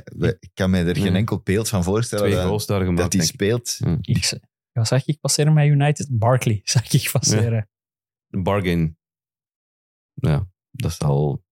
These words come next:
Speaker 2: we zullen wel <laughs> zien wat, het, wat er gebeurt.
Speaker 3: Hebben jullie al, om dan nog even naar iets positiefs en leuks te gaan voor Chelsea-fans, eh, Hazard al gezien bij John Michelobi?
Speaker 2: Nee, nog niet gezien.
Speaker 3: Je had er al uw plezier in het leven terugvinden.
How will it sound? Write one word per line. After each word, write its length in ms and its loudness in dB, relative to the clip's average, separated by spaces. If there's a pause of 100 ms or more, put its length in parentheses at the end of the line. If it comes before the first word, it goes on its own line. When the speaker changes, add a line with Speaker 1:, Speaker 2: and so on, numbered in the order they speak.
(240)
Speaker 2:
we 100 -4
zullen 260 0
wel 160 0
<laughs> 80 2
zien 180 0
wat, 140 -2
het, 200 -4
wat 180 -4
er 100 -2
gebeurt. 260 -6
Speaker 3:
Hebben 200 2
jullie 260 2
al, 400 0
om 220 2
dan 420 2
nog 140 4
even 240 2
naar 120 2
iets 100 2
positiefs 500 2
en 140 4
leuks 240 0
te 80 0
gaan 100 4
voor 120 2
Chelsea-fans, 520 2
eh, 360 4
Hazard 360 2
al 120 2
gezien 260 4
bij 200 4
John 200 2
Michelobi? 560 2 (220)
Speaker 2:
Nee, 260 0
nog 140 -2
niet 120 2
gezien. 240 -2 (260)
Speaker 3:
Je 80 -4
had 120 2
er 80 2
al 140 0
uw 100 2
plezier 400 2
in 60 2
het 120 -2
leven 220 2
terugvinden. 520 -2